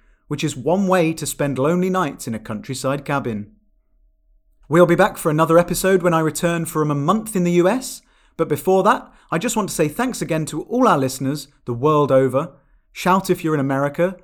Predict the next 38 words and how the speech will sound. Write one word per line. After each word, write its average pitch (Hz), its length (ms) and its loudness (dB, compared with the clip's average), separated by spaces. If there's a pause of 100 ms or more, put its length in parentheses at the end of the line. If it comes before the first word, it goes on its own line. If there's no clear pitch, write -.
(140)
I'll 127 140 -2
be 127 120 0
around 123 300 -2
in 113 100 -4
June. 165 440 -4 (440)
But 175 120 2
also, 175 460 2 (120)
I 147 80 -2
want 160 180 -2
to - 60 -10
say 147 140 0
a 143 40 -2
special - 360 -2
thank 147 280 -6
you 160 100 -6
to 147 120 -4
those 175 340 2
who 208 80 -4
have 208 120 -2
supported 135 460 -4
us 135 220 -8 (260)
by 180 120 6
donating 139 460 0
to 135 120 -4
our 143 80 0
Ko-fi 196 380 0
page. 107 480 -8 (540)
Your 143 140 -2
kindness 160 440 0
really 185 280 4
does 208 280 -2
make 202 220 -2
it 220 80 -4
easier 160 320 -2
to 165 120 -4
run 165 180 0
the 175 80 -4
podcast 143 600 -4